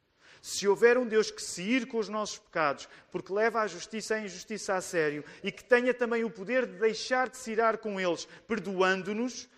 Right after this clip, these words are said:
isso vai ser a nossa salvação." Antes de Jesus, porque quando Isaías escreveu isto, Jesus ainda não tinha nascido, antes de Jesus, este texto do Velho Testamento já estava a dar um enquadramento para aquilo que Jesus ia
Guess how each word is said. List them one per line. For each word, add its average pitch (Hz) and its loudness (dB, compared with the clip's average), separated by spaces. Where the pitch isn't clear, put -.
isso 262 0
vai 160 2
ser 156 -2
a 151 -2
nossa 147 -6
salvação." 127 -6
Antes 214 0
de 175 -14
Jesus, 190 -8
porque - -14
quando 202 -4
Isaías 185 -4
escreveu 160 -6
isto, 151 -10
Jesus 139 -10
ainda 135 -8
não 127 -8
tinha 120 -14
nascido, 120 -12
antes 208 0
de 151 -16
Jesus, 170 -8
este 190 -4
texto 220 0
do 190 -8
Velho 208 0
Testamento 160 -8
já 170 2
estava 226 2
a 220 2
dar 202 2
um 214 -4
enquadramento 196 -4
para 190 -2
aquilo 185 -6
que - -18
Jesus 156 -14
ia 175 -6